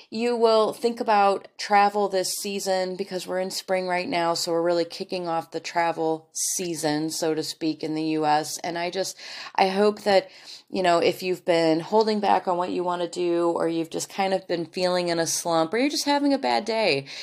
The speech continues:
that you'll consider what you can do to get out of the house this weekend, either locally, regionally, or throughout the state and, or surrounding,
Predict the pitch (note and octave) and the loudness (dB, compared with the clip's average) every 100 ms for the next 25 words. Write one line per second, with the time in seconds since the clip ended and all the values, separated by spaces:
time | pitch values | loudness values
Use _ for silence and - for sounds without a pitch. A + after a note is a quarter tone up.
0 | - - D3 G3+ G3+ G3+ G3 - G3+ G3+ | -10 -2 2 2 2 -2 -2 0 2 4
1 | F#3+ F#3 - - - - _ _ E3 G#3 | 4 4 0 -18 -20 -20 _ _ 4 4
2 | - A#3+ A3+ A3 G3 F3+ E3+ E3 E3+ - | 4 -4 -2 -4 -4 -2 0 0 -2 -6
3 | D3+ E3+ E3+ F3 F3 D#3+ D#3 D3+ D3+ - | -4 0 4 4 2 0 2 2 0 -4
4 | - D#3 - D#3+ D3 D3+ D3 C#3+ D3 D3 | -4 -4 -4 -6 -4 -2 -2 -2 -2 -2
5 | C#3+ C3+ C3+ D3+ D#3+ E3 D#3+ D#3 D3 D#3 | 2 2 0 0 0 2 0 0 0 -2
6 | D3 D#3 D3+ D3 C#3+ C#3+ C#3 _ _ _ | -2 -4 0 0 0 0 -6 _ _ _
7 | _ - D3+ C#3 C#3 C#3 C#3 C#3 C#3 C#3+ | _ -4 2 2 2 2 4 4 2 -4
8 | - D#3 D3 - D#3 D3 C#3+ - C#3 C3 | -2 0 0 0 0 0 0 0 0 0
9 | D#3 D3 D3 C#3+ C3+ B2+ B2+ | 0 2 2 2 2 0 -2